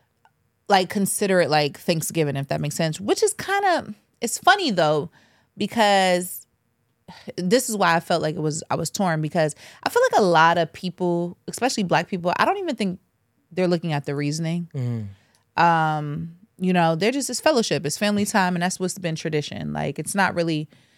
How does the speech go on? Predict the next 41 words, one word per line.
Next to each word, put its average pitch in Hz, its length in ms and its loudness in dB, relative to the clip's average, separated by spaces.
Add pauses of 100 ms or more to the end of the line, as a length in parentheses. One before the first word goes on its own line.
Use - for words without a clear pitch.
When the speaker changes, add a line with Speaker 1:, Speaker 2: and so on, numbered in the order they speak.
(280)
Speaker 1:
you 175 140 0
know, 165 220 6
I'm 175 260 4
doing 180 200 2
this 170 200 -4
in 165 60 -4
support 156 400 -2
of, 151 380 0 (640)
uh, 170 220 6
but 165 160 -2
the 147 100 0
other 208 180 2
side 226 300 0
of 196 120 -2
it 165 100 2
is 160 300 0
people 185 260 -4
are 160 120 0
doing 175 320 0
it 156 160 -4
and 160 100 -4
not 151 180 -2
knowing 165 420 2
what 151 120 0
it's 151 120 0
supporting 151 480 -2
of. 156 360 0
You 170 140 -4
get 175 80 2
what 175 80 2
I'm 175 100 4
trying 180 160 2
to 170 100 2
say? 170 280 4
Or 156 220 -2
not 165 240 4
knowing 160 220 -2
the 147 60 -4
full 160 200 -4
details. 156 520 0
So, 151 400 2